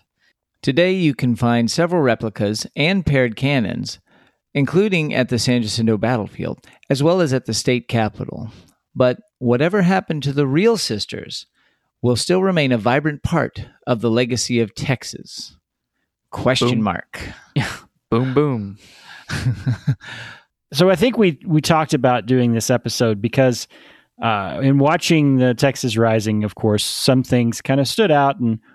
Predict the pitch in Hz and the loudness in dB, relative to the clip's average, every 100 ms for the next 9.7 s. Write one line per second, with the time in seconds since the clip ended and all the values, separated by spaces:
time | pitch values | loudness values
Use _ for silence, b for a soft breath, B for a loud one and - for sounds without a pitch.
0 | _ 127 127 127 131 113 107 107 104 101 | _ 2 4 4 2 2 -2 0 -2 -6
1 | _ _ _ _ - 117 113 117 - _ | _ _ _ _ -2 0 0 -2 -8 _
2 | _ 117 101 92 - - - _ _ _ | _ -6 -6 -6 -8 -12 -18 _ _ _
3 | _ _ 139 147 160 170 139 143 135 139 | _ _ 0 4 4 2 2 2 2 0
4 | 127 123 123 127 117 120 123 175 165 - | 2 2 2 0 -2 -2 2 2 2 -2
5 | b _ 147 - 208 190 185 165 165 151 | b _ 0 2 2 4 2 2 2 2
6 | 135 117 147 151 147 - 151 135 120 117 | 2 2 4 6 4 2 2 4 2 0
7 | - 120 117 117 113 113 110 101 120 131 | 0 -2 0 0 0 0 -2 -4 0 2
8 | 185 170 147 143 151 131 127 123 113 117 | 4 2 0 0 0 0 -2 -2 -2 -2
9 | - 104 104 113 107 117 107 | -2 -6 -6 -6 -2 -2 -2